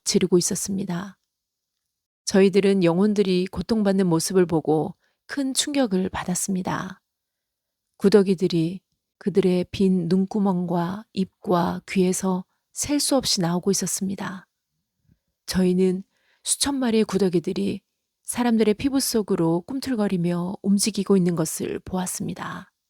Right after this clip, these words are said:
이것은 이사야 육십육 장 이십사 절과 마가복음 구 장 사십팔 절을 이루는 장면입니다. "그들이 나가서 내게 패역한 자들의 시체를 볼 것이라. 그 벌레가 죽지 아니하며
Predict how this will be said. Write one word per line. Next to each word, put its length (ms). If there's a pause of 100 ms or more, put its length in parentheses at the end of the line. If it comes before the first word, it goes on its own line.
(440)
이것은 640 (480)
이사야 600
육십육 520
장 460
이십사 380
절과 500 (460)
마가복음 720
구 140
장 460
사십팔 480
절을 380
이루는 520
장면입니다. 960 (600)
"그들이 380
나가서 720 (120)
내게 320
패역한 500
자들의 400
시체를 560
볼 160
것이라. 600 (320)
그 140
벌레가 640
죽지 380
아니하며 720